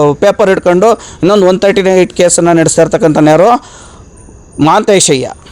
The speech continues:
ಮಾಂತೇಶಯ್ಯ ಮತ್ತು ಮಂಜುನಾಥ್ ಇವರಿಬ್ಬರು ಕೇಸ್ ನಡೆಸ್ತಾ ಇದ್ದಾರೆ. ಅವರು ಬರಲಿ, ನಾನು ಮಾತಾಡ್ತೀನಿ. ಅಂದರೆ ಯಾವ ಥರ, ಕೋರ್ಟಲ್ಲಿ ಹೋಗಿದ್ದಾರೆ, ಕೋರ್ಟಲ್ಲಿ ಮಾತಾಡ್ತೀನಿ.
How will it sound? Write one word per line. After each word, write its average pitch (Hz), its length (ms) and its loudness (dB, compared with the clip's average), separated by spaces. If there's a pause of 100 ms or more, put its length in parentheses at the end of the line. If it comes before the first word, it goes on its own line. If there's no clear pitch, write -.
(680)
ಮಾಂತೇಶಯ್ಯ 208 640 2
ಮತ್ತು 214 300 0
ಮಂಜುನಾಥ್ 208 460 0
ಇವರಿಬ್ಬರು 202 340 2
ಕೇಸ್ 269 240 -2
ನಡೆಸ್ತಾ 262 320 -2
ಇದ್ದಾರೆ. 151 320 -4 (560)
ಅವರು 311 680 2 (420)
ಬರಲಿ, 214 360 -2
ನಾನು 175 160 2
ಮಾತಾಡ್ತೀನಿ. 208 540 -2 (560)
ಅಂದರೆ 208 200 2
ಯಾವ 226 80 2
ಥರ, 214 180 0 (380)
ಕೋರ್ಟಲ್ಲಿ 294 420 0
ಹೋಗಿದ್ದಾರೆ, 277 300 2
ಕೋರ್ಟಲ್ಲಿ 269 380 0
ಮಾತಾಡ್ತೀನಿ. 156 540 -2